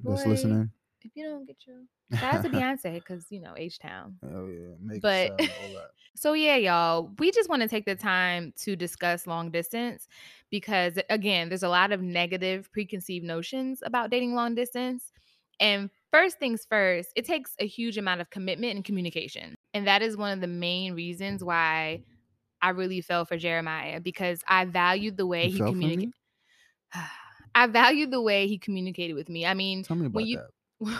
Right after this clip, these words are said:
Speaker 2: <laughs> when you think about our timeline, 'cause I don't think that we clarified that earlier, and he was making up stuff, talking about we dated a year and a half. That's not what happened.
Speaker 1: You're absolutely right. We didn't.
Speaker 2: We, our first, uh, FaceTime conversation happened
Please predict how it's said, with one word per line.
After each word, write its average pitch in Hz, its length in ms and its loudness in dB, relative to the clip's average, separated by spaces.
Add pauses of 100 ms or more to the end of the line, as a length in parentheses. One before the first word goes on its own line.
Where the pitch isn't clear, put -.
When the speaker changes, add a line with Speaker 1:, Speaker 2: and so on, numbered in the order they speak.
Speaker 2:
<laughs> - 80 -18
when 220 120 -4
you 233 100 -2
think 277 180 -4
about 233 180 4
our 202 140 2
timeline, 214 840 -2
'cause 190 100 -4
I 185 60 4
don't 196 140 2
think 190 140 -6
that 180 60 -4
we 175 100 -4
clarified 170 440 -2
that 170 160 -2
earlier, 196 520 -2 (760)
and 185 160 -4
he 202 240 -2
was 175 340 -2 (320)
making 175 300 -4
up 165 140 -4
stuff, 165 240 -4
talking 170 240 -6
about 160 240 -2
we 180 100 -2
dated 165 320 -2
a - 40 -6
year 170 100 -4
and 165 100 -4
a - 20 -4
half. 165 200 -4
That's - 120 -10
not 175 120 -2
what 226 80 -4
happened. 180 640 -4
Speaker 1:
You're 123 200 4
absolutely 104 340 0
right. 95 200 -8
We 107 80 -2
didn't. 107 120 -2
Speaker 2:
We, 226 360 0
our 208 240 6
first, 208 600 0 (400)
uh, 180 220 2
FaceTime 202 600 2
conversation 175 580 -4
happened 170 720 -6